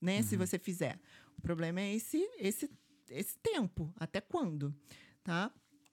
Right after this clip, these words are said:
Speaker 1: E aí, pra mim, qual é o papel do nutricionista, né? Pra
Speaker 2: Uhum.
Speaker 1: mim, qual é o meu papel? É não de te dar a dieta perfeita, porque isso o Google pode conseguir. O, o, hoje a inteligência artificial tá aí pra isso,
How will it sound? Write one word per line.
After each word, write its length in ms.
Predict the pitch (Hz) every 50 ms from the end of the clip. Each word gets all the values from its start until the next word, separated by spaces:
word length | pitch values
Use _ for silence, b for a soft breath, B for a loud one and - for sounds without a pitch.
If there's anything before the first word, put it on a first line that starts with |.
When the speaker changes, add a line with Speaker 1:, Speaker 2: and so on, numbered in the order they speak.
| - _ _ - - -
Speaker 1:
E 120 | 220 185
aí, 200 | 175 185 190 214
pra 280 | - - 254 277 330 427
mim, 400 | 311 208 220 247 269 247 202 196 - - _
qual 260 | - - 233 262 254
é 60 | 226 226
o 40 | 233
papel 440 | 233 240 214 - _ 208 214 226 -
do 100 | 294 226
nutricionista, 720 | 220 220 - 214 214 - 240 202 160 95 - - - - 156
né? 180 | 156 165 170
Pra 260 | 175 - - 123 175 175
Speaker 2:
Uhum. 60 | 175
Speaker 1:
mim, 120 | 180 190
qual 240 | 220 - 214 226 240
é 60 | 226
o 40 | 226
meu 120 | 214 214
papel? 420 | 220 - 202 - - 120 - - - B B B B B B B
É 180 | - 185 185 -
não 280 | - 202 214 262 480 466
de 100 | 440 427
te 140 | - -
dar 320 | 330 190 196 202 208 226 -
a 80 | - 208
dieta 320 | 196 196 226 202 208 -
perfeita, 580 | 208 - 202 - - - 190 170 151 139 - 160
porque 280 | - 185 180 - -
isso 360 | 202 202 202 226 - - - 269
o 140 | 254 247 247
Google 300 | 220 233 240 226 233 233
pode 240 | - 226 226 226 -
conseguir. 540 | - 269 277 - 247 220 208 214 226 220
O, 60 | 208 190
o, 380 | 185 180 180 - - 185 180 -
hoje 300 | 180 180 185 196 185 208 202 190 -
a 140 | - 190 185
inteligência 480 | 190 190 - 196 185 185 190 196 - 202
artificial 460 | 190 - - - - - 214 190 190
tá 120 | - -
aí 80 | 214 -
pra 160 | - - 415
isso, 380 | 381 262 170 143 - - 165